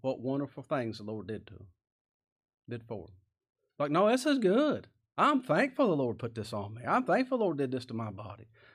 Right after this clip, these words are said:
This is right. Oh, he's generous. Oh, I'd have never done this or never done that. He's guided my steps. This is all his mercy." You ca-, they can't talk about nothing else. It ain't belly aching. "It's rough and it's tough and I hate it." No, no, no. Uh-uh. It's, this is right.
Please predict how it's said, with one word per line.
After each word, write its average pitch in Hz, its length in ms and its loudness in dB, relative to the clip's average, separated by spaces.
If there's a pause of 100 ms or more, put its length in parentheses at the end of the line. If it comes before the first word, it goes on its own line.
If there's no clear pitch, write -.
(120)
This 247 220 2
is 320 140 2
right. 208 400 4 (220)
Oh, 254 200 6
he's 285 260 4
generous. 254 640 4
Oh, 240 200 6
I'd 262 120 6
have 240 100 2
never 247 240 2
done 247 180 2
this 247 260 0
or - 20 -6
never 233 180 0
done 240 160 2
that. 233 160 2 (140)
He's 262 200 4
guided 214 340 4
my 180 100 0
steps. 226 420 2
This 277 200 2
is 240 80 0
all 185 180 6
his 190 200 0
mercy." 240 460 2 (1500)
You 190 140 -2
ca-, 180 180 -6
they 202 160 6
can't 208 220 0
talk 190 220 2
about 180 200 4
nothing 165 300 0
else. - 420 -2 (760)
It 160 120 -2
ain't 190 200 2
belly 170 240 4
aching. 160 220 0
"It's 220 300 -2
rough 254 420 2
and 247 120 -6
it's - 140 -14
tough 247 420 2
and 214 100 -4
I 220 80 -4
hate 240 260 -2
it." 240 120 -8
No, 208 120 -6
no, 240 300 -6
no. 226 580 4
Uh-uh. 107 360 -4
It's, 127 120 -8
this 180 280 2
is 92 120 -12
right. 110 220 -4